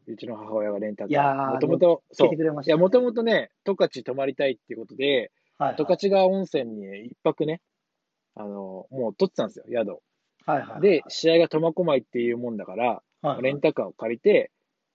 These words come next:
Speaker 1: で、苫小牧からね、帯広まで、まあ、結構あるんだけど、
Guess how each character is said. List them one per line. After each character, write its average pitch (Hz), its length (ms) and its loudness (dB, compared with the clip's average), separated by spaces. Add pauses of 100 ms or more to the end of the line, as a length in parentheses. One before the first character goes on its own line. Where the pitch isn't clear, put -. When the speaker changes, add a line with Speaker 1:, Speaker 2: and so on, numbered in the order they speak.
(160)
Speaker 1:
で、 120 540 4 (100)
苫 139 220 -4
小 156 100 -8
牧 127 200 -4
か 110 80 -4
ら 101 100 -10
ね、 151 200 -6
帯 131 160 0
広 127 240 -2
ま 117 100 0
で、 101 180 -6 (440)
ま 110 80 -16
あ、 - 20 -20
結 170 160 -4
構 - 160 -4
あ 135 60 6
る 117 100 -8
ん 113 40 -8
だ 95 100 -12
け 90 80 -12
ど、 113 280 0